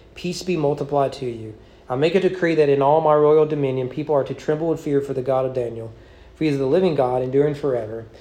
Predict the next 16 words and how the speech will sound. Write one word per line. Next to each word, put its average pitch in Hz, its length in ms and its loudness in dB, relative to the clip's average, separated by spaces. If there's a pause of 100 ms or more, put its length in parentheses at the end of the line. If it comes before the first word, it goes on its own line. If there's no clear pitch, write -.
(180)
His 139 140 -4
kingdom 170 280 -2
shall 147 160 -2
never 147 220 0
be 151 100 -2
destroyed, 170 440 -2
and 139 80 -2
his 123 120 -6
dom-, 131 320 -10
dominion 151 480 -4
shall 127 380 -4 (240)
be 143 160 -2
to, 135 180 -8
to 127 220 -10
the 123 180 -2
end. 156 240 0